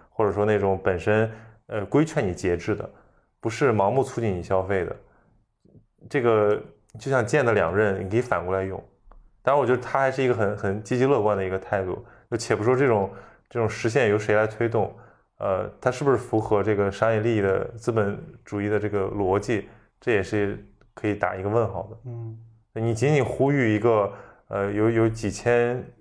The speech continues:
Speaker 1: 几，几万人组成的跨国公司去承担社会责任，我觉得这是很不现实的，因为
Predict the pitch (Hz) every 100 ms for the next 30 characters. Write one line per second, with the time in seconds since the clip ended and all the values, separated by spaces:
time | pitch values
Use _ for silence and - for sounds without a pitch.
0 | - - 107 98 - 101 113 123 98 101
1 | 104 90 95 107 113 107 107 110 - 107
2 | 107 - - 110 - 107 110 120 117 104
3 | 92 107 101 92 107 131 117 92 - 139
4 | 110 - - - - - _ - 139 151